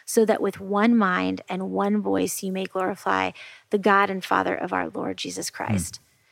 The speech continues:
Speaker 1: And I think that one mind and one voice is something that we need to keep, um, remembering.
Speaker 2: Mm-hmm.
Speaker 1: And it's not tech versus band, like, it's not the one voice of tech,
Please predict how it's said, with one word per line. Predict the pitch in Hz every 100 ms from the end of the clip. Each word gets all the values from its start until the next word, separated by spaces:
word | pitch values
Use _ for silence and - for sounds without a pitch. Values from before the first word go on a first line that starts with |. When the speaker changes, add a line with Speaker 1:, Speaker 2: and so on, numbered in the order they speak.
| - - _ -
Speaker 1:
And | 214
I | 214
think | 208 269 254
that | 240 -
one | 196 202 214
mind | 208 185 190 202
and | 190 180
one | 185 190
voice | 151 165 180 240 - -
is | 190
something | - 185 - 185 180
that | 175 175 170 - - - _
we | 226
need | 220 190
to | 175
keep, | - - 214 208 - - _ _ _ _
um, | 190 170
remembering. | 175 180 165 170 208 226 247
Speaker 2:
Mm-hmm. | - - 90
Speaker 1:
And | 208 208
it's | - -
not | 214 208 -
tech | - - 202 - - - -
versus | 208 202 - 180
band, | 175 185 180 175 170
like, | 180
it's | 175
not | 202 208
the | 196
one | 180 208 226
voice | 208 214 -
of | 202
tech, | - 175 180